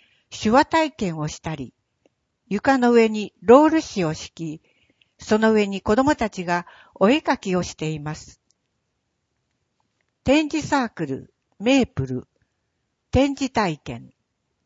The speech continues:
子供たちが実際の点字に触れたり、タグペーパーに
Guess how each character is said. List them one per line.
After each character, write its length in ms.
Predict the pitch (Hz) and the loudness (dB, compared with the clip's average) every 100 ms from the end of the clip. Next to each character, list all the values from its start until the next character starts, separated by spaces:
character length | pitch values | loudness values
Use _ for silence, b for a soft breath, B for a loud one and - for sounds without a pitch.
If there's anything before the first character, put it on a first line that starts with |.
| _ _ _ _ _ _ | _ _ _ _ _ _
子 140 | - | 2
供 220 | 269 262 | 2 2
た 120 | 240 214 | 0 -6
ち 100 | 196 | -2
が 180 | 190 | -4
実 280 | 180 196 - | -4 -8 -6
際 220 | - 302 | 2 2
の 160 | 294 302 | 2 -2
点 260 | - 269 240 | 0 -2 -4
字 140 | 233 | -6
に 80 | 226 | -6
触 160 | 233 | -4
れ 100 | 202 | -4
た 180 | - 147 | -4 -8
り、 240 | 151 151 - _ _ _ _ _ - | -8 -12 -16 _ _ _ _ _ -4
タ 120 | 196 | -2
グ 140 | 285 | -2
ペ 200 | - 339 | 0 0
ー 40 | 330 | 2
パ 200 | 285 233 | 0 0
ー 40 | |
に 300 | 180 151 135 | -2 -8 -10